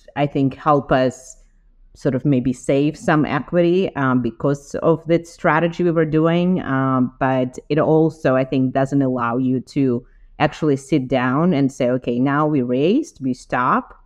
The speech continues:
and then you, and then you just plan for the budget you have and the runway. So I think that in a hindsight, that, that extra few bits of <laughs> equity that we got, uh, was not worth it, worth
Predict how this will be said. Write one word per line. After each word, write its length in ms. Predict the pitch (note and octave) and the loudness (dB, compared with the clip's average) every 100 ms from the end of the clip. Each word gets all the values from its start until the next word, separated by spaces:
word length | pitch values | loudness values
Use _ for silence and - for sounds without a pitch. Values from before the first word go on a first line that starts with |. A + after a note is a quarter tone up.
| - - _ _ - | -20 -20 _ _ -12
and 240 | - D3 C#3+ | -2 2 2
then 480 | C#3+ C3+ C3+ C3 C3 _ - - | 2 0 0 0 -4 _ -20 -2
you, 280 | D3+ C#3 - - - | 2 2 -2 -10 -2
and 160 | D3+ D3 | 2 4
then 220 | C#3 C#3+ | 4 4
you 160 | C#3 C#3 | 4 2
just 360 | D3 C3 - | 0 -4 -8
plan 380 | - E3 C#3 C#3 | -4 2 2 2
for 140 | C3+ C3 | 0 -4
the 100 | B2 | -4
budget 460 | A#2 B2+ B2 A#2+ | -2 -4 -2 -6
you 100 | B2 - | -6 -4
have 340 | F#3+ F#3 D#3+ | 0 2 2
and 140 | C#3+ | 0
the 80 | C3+ | 0
runway. 460 | C3+ C#3+ C#3 C3+ C3 | 0 0 0 0 -4
So 260 | - B2+ - - _ - | -2 -4 -4 -16 _ 0
I 160 | F3 | 2
think 320 | F3 G3 F#3 D3+ | 2 2 2 2
that 200 | C#3+ D3 | 2 2
in 160 | D3+ | 0
a 40 | C#3+ | -2
hindsight, 720 | - D3+ D#3 D#3 F3 D#3+ C#3+ | -2 0 0 -2 0 0 2
that, 360 | C#3+ C3 B2+ - - - - | 0 0 -4 -14 -20 -20 -16
that 320 | C#3+ D3 D3+ - | 0 0 0 -4
extra 720 | D3+ D3+ - - D3+ C3+ F#2+ - _ | -6 -6 -8 0 2 2 -2 -10 _
few 220 | - D#3 | 0 0
bits 340 | B2+ D3+ D#3 G#3 | 2 0 0 -8
of 160 | F#3+ | 0
<laughs> 0 | |
equity 440 | E3+ B2+ - C#3+ C#3+ | 2 2 0 -2 0
that 220 | C#3 - | -2 -4
we 120 | A2 | -4
got, 500 | B2+ C#3 B2 D#3+ F#3+ - - - _ - | -4 -2 0 0 -2 -8 -20 -20 _ -4
uh, 540 | C#3+ C3+ C3+ C3 B2 - - | 0 2 2 0 -2 -6 -14
was 520 | C3 C#3+ D3+ C#3+ C3+ | -8 0 2 2 0
not 340 | D#3 D3 C#3 - | 0 2 0 -2
worth 440 | G2 C3+ C#3 D3 E3+ | -6 -2 -2 -2 0
it, 220 | D3 - | 0 -2
worth 480 | - C3 D3 C#3 - | -10 -2 0 0 -4